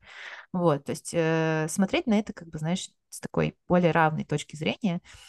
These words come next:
э, что сотрудник — это такой партнер, который, да, тоже имеет свое право, условно говоря, голоса.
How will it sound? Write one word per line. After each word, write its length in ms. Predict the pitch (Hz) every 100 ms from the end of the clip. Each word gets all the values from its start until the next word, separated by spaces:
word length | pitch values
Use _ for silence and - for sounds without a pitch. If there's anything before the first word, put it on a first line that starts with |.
| - -
э, 240 | 151 156 156
что 180 | -
сотрудник — 420 | 165 160 208 220 -
это 60 |
такой 200 | - -
партнер, 480 | 165 165 - 156 214
который, 340 | - - 156 156
да, 220 | 139 151
тоже 340 | - 170 185
имеет 200 | 151 156
свое 240 | - 151 160
право, 380 | - 151 165 156
условно 380 | 156 - 160
говоря, 160 | 165 165
голоса. 440 | 156 131 - -